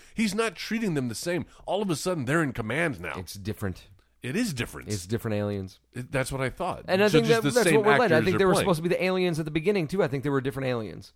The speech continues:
Speaker 2: that were like, "Huh."
Speaker 1: Oh, sure.
Speaker 2: When they did the American Gothic, they look like the American Gothic
Speaker 1: Oh, you don't
Speaker 2: characters.
Speaker 1: think it was the same ones?
Speaker 2: I don't know, dude.
Speaker 1: Oh,
Speaker 2: I don't
Speaker 1: okay.
Speaker 2: give a fuck.
Speaker 1: All right.
Speaker 2: To be quite honest.
Speaker 1: They're like the Greek chorus. They're just kind of there.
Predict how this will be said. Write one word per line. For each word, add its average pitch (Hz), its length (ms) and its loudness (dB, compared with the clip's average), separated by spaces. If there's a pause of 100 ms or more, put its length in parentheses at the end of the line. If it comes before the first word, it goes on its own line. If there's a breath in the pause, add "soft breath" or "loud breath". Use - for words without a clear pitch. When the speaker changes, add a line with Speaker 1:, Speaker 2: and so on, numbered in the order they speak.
(640)
Speaker 2:
that 135 100 0
were 135 80 -2
like, 127 220 0
"Huh." 135 380 -2 (140)
Speaker 1:
Oh, 254 180 0
sure. 90 480 -2
Speaker 2:
When 139 160 2
they 139 80 4
did 131 120 -2
the 135 100 0
American 135 480 0
Gothic, 131 420 -2
they 120 120 -4
look 120 160 -4
like 127 140 -4
the 135 80 -2
American 120 400 -2
Gothic 120 460 -4
Speaker 1:
Oh, 123 80 6
you 123 80 6
don't 135 80 6
Speaker 2:
characters. 123 160 4
Speaker 1:
think 117 100 2
it 117 40 0
was 107 180 -2
the 101 100 -4
same 98 320 -2
ones? 95 200 0
Speaker 2:
I 202 160 0
don't 90 300 -6
know, 90 280 -8
dude. 113 200 -6
Speaker 1:
Oh, 160 40 -2
Speaker 2:
I 170 80 -2
don't 107 160 -4
Speaker 1:
okay. 69 100 -6
Speaker 2:
give 90 140 -8
a 85 80 -8
fuck. 95 440 -8 (160)
Speaker 1:
All 90 120 -10
right. 131 120 -12 (200)
Speaker 2:
To 160 100 -2
be - 180 0
quite 180 380 2
honest. 113 160 0
Speaker 1:
They're 160 100 8
like 175 140 6
the 151 80 2
Greek 139 300 0
chorus. 92 480 0
They're 98 140 -2
just 98 280 -6
kind 98 160 -4
of 90 140 -6
there. 87 340 -4